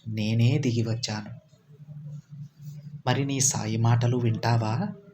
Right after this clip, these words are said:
అని బాబా గారు అంటూ ఉన్నారండి. ఇంకా బాబా గారు ఏం చెప్తూ ఉన్నారంటే, "బిడ్డ,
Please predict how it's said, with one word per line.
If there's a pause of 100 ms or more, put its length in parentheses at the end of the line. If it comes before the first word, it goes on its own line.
(500)
అని
బాబా
గారు
అంటూ
ఉన్నారండి. (1800)
ఇంకా
బాబా
గారు
ఏం
చెప్తూ
ఉన్నారంటే, (800)
"బిడ్డ,